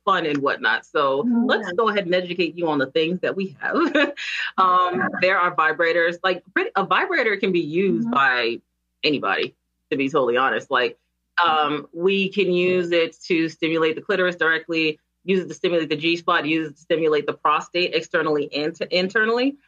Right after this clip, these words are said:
Speaker 1: Um, you could use a, um, a penis owner could use a stroker. Uh, so there are some manual ones where, like, there, you can use, like, a masturbator sleeve.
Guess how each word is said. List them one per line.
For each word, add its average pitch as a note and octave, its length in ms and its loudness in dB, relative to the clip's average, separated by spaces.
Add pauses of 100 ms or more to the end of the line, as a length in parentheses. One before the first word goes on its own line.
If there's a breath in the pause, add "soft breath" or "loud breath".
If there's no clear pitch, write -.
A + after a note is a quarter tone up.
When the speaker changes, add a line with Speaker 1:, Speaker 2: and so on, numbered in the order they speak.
(280 loud breath)
Speaker 1:
Um, E3 380 0
you F3+ 120 -2
could F#3 200 -2
use E3 480 -2 (100)
a, D#3 520 2
um, C#3+ 580 0 (400)
a D3 140 0
penis F#3+ 280 -2
owner F3+ 160 0
could F3 180 -10
use D#3+ 260 -2
a C#3+ 180 2
stroker. D#3 720 0
Uh, D#3 200 -2
so D3+ 300 0
there D#3 220 0
are D3+ 240 2
some D3+ 240 -2
manual F#3+ 440 0
ones F#3+ 360 0
where, D3+ 360 2
like, D3+ 160 -2
there, D3+ 200 0
you F3 120 -8
can D#3+ 120 -18
use, D3 80 -12
like, D3 120 -2
a C#3+ 40 -2
masturbator D#3 600 0
sleeve. E3 380 -2